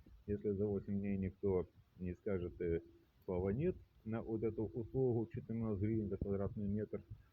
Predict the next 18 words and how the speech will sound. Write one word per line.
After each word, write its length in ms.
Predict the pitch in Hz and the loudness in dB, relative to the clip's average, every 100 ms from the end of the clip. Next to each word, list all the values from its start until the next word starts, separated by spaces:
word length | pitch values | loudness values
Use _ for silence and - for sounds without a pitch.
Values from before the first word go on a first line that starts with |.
| - _ _ _ | -20 _ _ _
то 180 | 165 180 - - | -2 -2 -6 -8
тогда 260 | 101 107 120 | -4 -2 -2
будет 300 | 98 110 107 | 0 0 -2
считаться, 720 | - 104 107 - 107 98 90 _ - - - - | -6 -4 -4 -4 -4 -4 -4 _ -20 -20 -20 -10
вважатися, 680 | 92 95 110 101 98 - 92 - | -4 -2 -2 -4 -6 -4 -6 -6
що 180 | - 90 - - - - - - | -10 -12 -12 -18 -14 -10 -8 -4
усний 380 | 107 - 101 95 | -4 0 0 0
договор 500 | 95 120 110 101 95 | 0 2 2 0 0
укладений. 680 | 95 - 78 78 78 107 - - - - - - 107 - - - - - | 0 2 2 -2 -6 -6 -8 -10 -12 -16 -16 -12 -10 -10 -12 -16 -18 -10
Тому 280 | - 160 117 - - - - - - - - | -6 -4 -4 -8 -18 -20 -20 -20 -20 -18 -2
я, 260 | 104 92 - | 0 0 -2
мужчина 640 | 101 104 - 117 104 90 87 _ _ - - - _ - | -6 -6 -2 -2 0 -2 -6 _ _ -20 -20 -20 _ -8
з 40 | - | -2
дарованим 500 | 127 139 117 104 104 | 0 0 0 0 0
ім'ям 380 | 101 101 92 - | 0 2 0 -2
Павло, 400 | 95 110 151 139 - - - - - - - - - - - - | -2 0 0 -4 -14 -20 -20 -20 -20 -20 -20 -20 -20 -20 -8 -4
кажу, 300 | 113 104 - - - | 0 0 -2 -12 -12
що 180 | - | -10